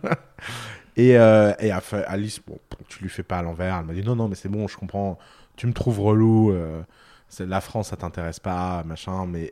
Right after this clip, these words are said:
et elle me dit, Comprends, euh, moi, j-, moi, j'ai des petits jeunes, là, ils, ils font des boîtes, ils ont besoin de gens comme toi. Et j'en peux plus, elle me dit, j'en peux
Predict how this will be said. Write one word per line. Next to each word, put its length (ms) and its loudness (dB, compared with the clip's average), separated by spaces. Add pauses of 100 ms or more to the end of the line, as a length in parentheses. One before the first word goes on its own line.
et 60 -10
elle 120 -4
me 120 -2
dit, 200 -8
Comprends, 560 -2
euh, 40 -4 (480)
moi, 160 0
j-, 220 -4
moi, 140 0
j'ai 140 -2
des 100 -4
petits 220 -12
jeunes, 320 0
là, 320 2
ils, 260 -2
ils 60 -12
font 180 -8
des 100 2
boîtes, 440 0
ils 100 -8
ont 40 -12
besoin 240 -6
de 40 -6
gens 120 -6
comme 120 -10
toi. 360 -6 (480)
Et 80 -8
j'en 240 0
peux 280 -4
plus, 460 -2
elle 100 -4
me 100 -4
dit, 120 -10
j'en 140 -8
peux 140 -12